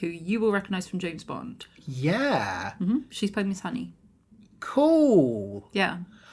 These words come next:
Speaker 2: Oh, 'cause she was in, uh, No Time to Die, and she was, uh,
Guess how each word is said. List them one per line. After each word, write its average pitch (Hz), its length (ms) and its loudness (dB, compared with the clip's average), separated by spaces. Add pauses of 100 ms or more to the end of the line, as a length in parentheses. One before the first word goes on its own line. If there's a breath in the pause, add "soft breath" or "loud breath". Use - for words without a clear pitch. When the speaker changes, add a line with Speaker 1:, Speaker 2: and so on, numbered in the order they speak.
(280 loud breath)
Speaker 2:
Oh, 233 280 6
'cause 175 180 2
she 247 260 4
was 208 480 4
in, 170 480 4 (160)
uh, 143 280 2
No 147 200 2
Time 135 240 -4
to 127 100 -10
Die, 147 300 2 (100)
and 120 180 -4
she 131 260 -2
was, 127 500 -4
uh, 117 380 -4